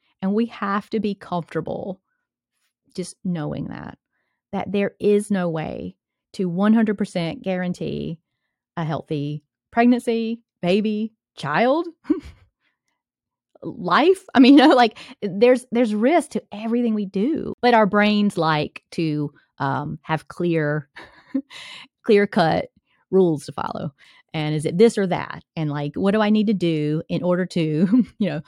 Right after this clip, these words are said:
survive, thrive, all the things? Um, and there's, there, that just doesn't exist. Um, and so, yeah, so I see that all the time,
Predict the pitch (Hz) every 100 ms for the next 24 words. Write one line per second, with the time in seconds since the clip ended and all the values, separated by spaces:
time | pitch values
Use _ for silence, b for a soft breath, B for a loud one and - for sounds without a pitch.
0 | b - 196 185 180 175 170 170 - 175
1 | 156 147 160 160 b b - 151 143 -
2 | - - - _ - 151 160 226 - 180
3 | 175 165 165 - - 190 190 196 202 202
4 | 269 170 160 185 208 - - - - _
5 | b b b _ 170 156 147 147 170 160
6 | - 160 151 175 147 147 - 165 160 277
7 | 220 147 165 139 160 156 143 143 151